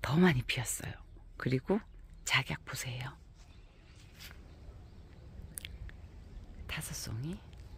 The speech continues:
다섯 송이가 피어 있어요.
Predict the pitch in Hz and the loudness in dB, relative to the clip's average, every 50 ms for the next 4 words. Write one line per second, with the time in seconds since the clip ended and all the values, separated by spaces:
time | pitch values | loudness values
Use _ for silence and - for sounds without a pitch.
0 | - - - - - - - - - - - - - - - - - - - - | -12 -12 -12 -12 -10 -8 -8 -8 -6 -6 -6 -6 -6 -6 -6 -4 -2 -2 -2 -4
1 | - - - - 110 104 - - - - - - 143 135 - - - - 113 113 | -4 -4 -2 -2 -2 0 -2 -2 -4 -4 -2 -2 -2 -4 -4 -6 -6 -6 -6 -6
2 | 113 113 | -6 -6